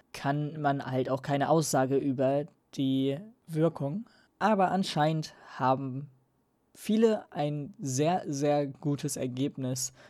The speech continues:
damit einfahren können. Denn, also sie haben natürlich logischerweise wieder zwei Gruppen. Das macht man ja eigentlich immer so bei Tests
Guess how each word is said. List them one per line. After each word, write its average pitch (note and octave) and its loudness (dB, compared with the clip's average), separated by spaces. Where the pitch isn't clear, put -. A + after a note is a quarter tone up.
damit C3+ -4
einfahren C3 -2
können. C3+ -6
Denn, D#3+ 4
also - -6
sie B2+ 0
haben B2 -4
natürlich B2+ -4
logischerweise C3 -2
wieder B2+ 0
zwei C#3 0
Gruppen. E3+ 2
Das C3 -4
macht B2+ -6
man C3+ -2
ja A#2+ 0
eigentlich C3 -4
immer C#3+ 0
so C3+ 0
bei B2 0
Tests - 0